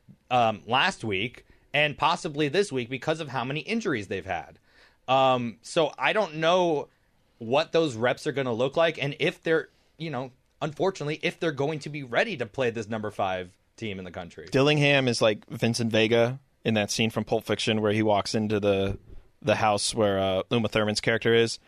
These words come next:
Speaker 2: and he's looking around, and he's like, "Where's that sound coming from? Where is it?"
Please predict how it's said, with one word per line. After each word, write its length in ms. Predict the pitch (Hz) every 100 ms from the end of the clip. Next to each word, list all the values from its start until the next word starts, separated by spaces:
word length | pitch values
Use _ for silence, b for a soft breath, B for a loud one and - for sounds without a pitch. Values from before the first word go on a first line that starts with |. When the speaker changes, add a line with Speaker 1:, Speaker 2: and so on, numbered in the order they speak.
| b b -
Speaker 2:
and 60 |
he's 100 | 175
looking 180 | 180 170
around, 400 | 151 139 135 135
and 80 | 135
he's 160 | 117 104
like, 140 | 95
"Where's 160 | 123 151
that 140 | 95
sound 260 | - 92 95
coming 200 | 78 69
from? 260 | 95 92 - -
Where 220 | 110 110
is 160 | 101 87
it?" 140 | 80